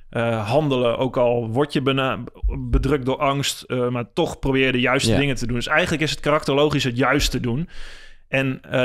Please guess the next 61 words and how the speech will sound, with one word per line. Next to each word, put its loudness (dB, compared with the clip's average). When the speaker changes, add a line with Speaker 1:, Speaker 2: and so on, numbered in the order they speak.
Speaker 1:
dat 2
is 2
goed 0
in -2
de -2
ogen 0
van -6
de -6
klassieke -6
filosofen. -2
Dus -2
rijkdom 2
en -2
alle 4
andere 2
dingen 0
die 2
daarnaast 2
komen, 2
zijn 0
niet 0
goed -2
of -2
slecht. 0
Ook 0
niet 0
slecht. 0
Hè? -2
Ik -4
Speaker 2:
Nee. 0
Speaker 1:
ben -10
liever -6
Speaker 2:
Nee, 4
Speaker 1:
rijk 4
Speaker 2:
ja. 2
Speaker 1:
dan -2
arm. 2
Hè? 2
Begrijp 2
me 0
goed. 2
Ik -2
maak 0
liever 2
een, 0
eh, -4
misschien -2
wel 2
een 2
wereldreis 2
dan, -2
eh, 0
dat -2
ik -4
een -2
rondje -2
door 2
het -6
park 2
loop. 0
Maar -2